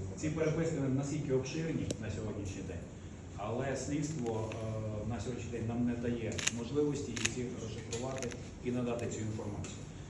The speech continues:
Це інформація, яка стосується не тільки, наприклад, поліції, це інформація, яка стосується сфери, е, е, Служби безпеки України. Тому, е, попереду у нас дуже багато спільної роботи. На сьогоднішній день просто, що ми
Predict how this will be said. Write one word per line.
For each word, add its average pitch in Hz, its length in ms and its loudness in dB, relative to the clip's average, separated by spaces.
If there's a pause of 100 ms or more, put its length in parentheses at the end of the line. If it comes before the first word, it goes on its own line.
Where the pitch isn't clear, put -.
(120)
Це 143 60 -4
інформація, 127 500 0
яка - 120 0
стосується 127 560 2
не 120 120 2
тільки, 123 520 0
наприклад, 107 400 -2
поліції, 127 460 0
це 117 120 -4
інформація, 110 580 -2
яка - 140 -4
стосується 110 540 -2 (240)
сфери, 127 380 2
е, 110 180 2 (140)
е, 104 380 0 (760)
Служби 117 240 -2
безпеки 147 460 0
України. 123 480 -2 (420)
Тому, 135 380 2
е, 110 140 -2
попереду 127 340 0
у 113 80 -2
нас 107 180 -2
дуже 113 160 -2
багато 110 560 0
спільної 117 460 -4
роботи. 127 400 0 (500)
На 120 100 0
сьогоднішній 131 340 -2
день 131 100 0
просто, 127 260 -2
що 113 140 -2
ми 117 60 0